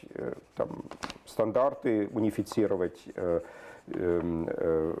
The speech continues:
воплотить натовские стандарты в украинской армии, провести референдум и всё, так сказать,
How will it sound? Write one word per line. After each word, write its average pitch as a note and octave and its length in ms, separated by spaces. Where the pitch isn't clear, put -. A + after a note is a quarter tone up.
воплотить G2 480
натовские F2+ 480
стандарты F2 600
в D#2+ 100
украинской E2 540
армии, B2 480
провести E2+ 400
референдум A#2 760
и - 140
всё, - 240
так - 220
сказать, E2 340